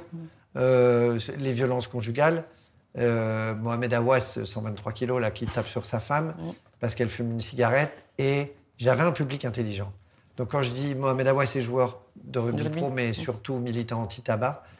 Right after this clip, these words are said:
Speaker 2: et les, les, ça se marre en plateau. Et, et,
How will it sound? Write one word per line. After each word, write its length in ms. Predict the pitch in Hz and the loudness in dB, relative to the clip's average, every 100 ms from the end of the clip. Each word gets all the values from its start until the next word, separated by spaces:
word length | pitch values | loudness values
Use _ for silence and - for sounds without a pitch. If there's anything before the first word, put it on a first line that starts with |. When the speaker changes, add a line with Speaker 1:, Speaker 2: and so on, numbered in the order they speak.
| - _ | -20 _
Speaker 2:
et 320 | 131 123 120 123 123 | -4 -2 0 -2 -6
les, 320 | 131 131 127 | -4 0 0
les, 180 | 123 123 - - - - | -2 -4 -12 -20 -20 -6
ça 220 | - 151 | 2 2
se 140 | - | 2
marre 240 | 165 156 139 | 6 6 6
en 80 | 127 | 2
plateau. 540 | 143 135 165 202 208 - | 2 4 6 6 4 0
Et, 600 | 143 143 139 143 135 | 2 2 0 0 2
et, 80 | 131 | 4